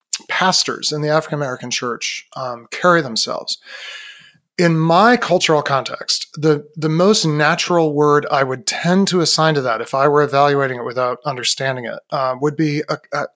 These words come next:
it would be something like authoritarian. There's a, there's a lot of authority that comes with being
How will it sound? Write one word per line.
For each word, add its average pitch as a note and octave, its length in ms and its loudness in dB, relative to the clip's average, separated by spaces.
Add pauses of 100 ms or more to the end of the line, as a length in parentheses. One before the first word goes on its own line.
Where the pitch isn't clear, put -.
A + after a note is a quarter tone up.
(160)
it D3 160 -6
would F3+ 140 0
be A3 120 2
something G#3+ 400 2
like D#3+ 220 0
authoritarian. C#3+ 880 -2
There's B2+ 180 -6
a, D#3 140 -2
there's D3+ 160 -4
a C3+ 80 -2
lot D#3 400 2
of G#3 80 2
authority D3+ 480 -2
that B2 180 -8
comes D#3 300 -2
with B2+ 120 -10
being B2+ 280 -10